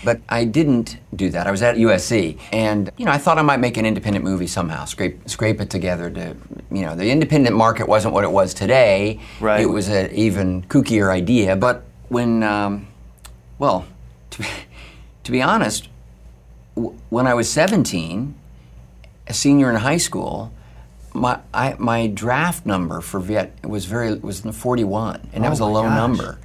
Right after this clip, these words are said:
Speaker 1: And there were no more college deferrals, there were no more educational deferrals, there were, there were some work deferrals. And I, I had this opportunity to do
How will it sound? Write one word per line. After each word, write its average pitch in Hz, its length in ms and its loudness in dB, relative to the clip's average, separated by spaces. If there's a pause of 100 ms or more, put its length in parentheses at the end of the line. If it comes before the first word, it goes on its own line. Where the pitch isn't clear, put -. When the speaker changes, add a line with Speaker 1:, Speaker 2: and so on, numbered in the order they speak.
Speaker 1:
And 113 160 0
there 113 60 2
were 113 80 2
no 117 160 4
more 120 200 4
college 113 460 2
deferrals, 107 640 2
there 101 100 -4
were 95 140 -2
no 101 140 0
more 104 180 0
educational 101 520 -4
deferrals, 98 720 -2
there 98 80 -10
were, 92 140 -8 (280)
there - 100 -6
were 107 100 -2
some 143 320 2
work 131 240 0
deferrals. - 680 -10 (680)
And 110 340 0
I, 113 440 -2 (180)
I 113 100 -6
had 131 160 -4
this 131 160 -2
opportunity 127 680 0
to 98 80 -4
do 95 500 -2